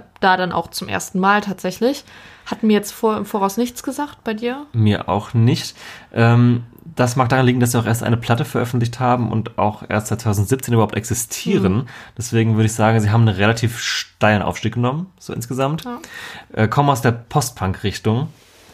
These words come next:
Speaker 1: Und klingen nicht, als ob sie schon seit zweitausendsiebzehn gibt, sondern seit neunzehnhundertachtzehn.
Speaker 2: Ja. <laughs> Also die haben jetzt Sound ziemlich gut getroffen. Es ist halt, es klingt sehr garagig auf eine sehr gute Art. Mm, ah, wenn jetzt mit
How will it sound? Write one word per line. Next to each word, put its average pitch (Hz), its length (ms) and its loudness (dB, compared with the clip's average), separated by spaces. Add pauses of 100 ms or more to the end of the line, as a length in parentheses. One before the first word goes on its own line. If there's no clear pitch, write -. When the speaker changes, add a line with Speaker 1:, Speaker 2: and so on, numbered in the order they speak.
(400)
Speaker 1:
Und 220 160 0
klingen 247 240 2
nicht, 269 180 0
als 202 160 0
ob - 120 -6
sie 214 160 -2
schon 202 180 -4
seit 196 180 -10
zweitausendsiebzehn 202 680 -2
gibt, 247 360 -4
sondern 214 260 0
seit 202 320 -6
neunzehnhundertachtzehn. 190 760 -4
Speaker 2:
Ja. 113 260 4
<laughs> - 680 -2
Also 123 160 4
die 123 60 6
haben 135 100 2
jetzt 123 120 -2
Sound 123 140 2
ziemlich 123 180 -2
gut 120 100 -2
getroffen. 117 520 -2 (420)
Es - 200 -6
ist 120 120 -2
halt, 117 240 -2
es - 120 -12
klingt 123 200 -2
sehr 113 240 0
garagig 107 540 0
auf 107 80 -6
eine 113 100 2
sehr 110 140 0
gute 117 380 -4
Art. 143 500 -2 (1300)
Mm, 117 340 6 (260)
ah, 101 420 0
wenn 107 240 0
jetzt 107 140 -4
mit 214 80 -6